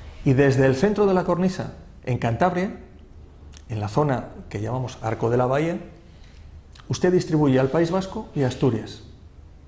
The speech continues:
Y tiene un solo centro de trabajo, un solo edificio, una sola plantilla, eh, y una proximidad que me consta, en muchos casos, por mi condición profesional,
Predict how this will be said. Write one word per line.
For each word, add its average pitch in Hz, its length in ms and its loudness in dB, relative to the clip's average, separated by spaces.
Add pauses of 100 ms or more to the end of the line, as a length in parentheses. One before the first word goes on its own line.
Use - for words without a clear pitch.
(600)
Y 139 80 2
tiene 170 180 4
un 165 60 2
solo 151 200 4
centro 139 300 0
de 117 100 -2
trabajo, 110 380 -6 (340)
un 131 120 -2
solo 117 200 0
edificio, 165 500 -2 (840)
una 120 160 0
sola 110 260 2
plantilla, 151 580 0 (1300)
eh, 117 220 -4
y 127 100 6
una 123 160 6
proximidad 131 760 2 (140)
que - 100 -10
me 107 140 -6
consta, - 420 -2 (1120)
en 107 120 -2
muchos 117 280 2
casos, 139 340 0
por 107 200 -6
mi 110 100 -4
condición 101 460 0
profesional, 131 800 0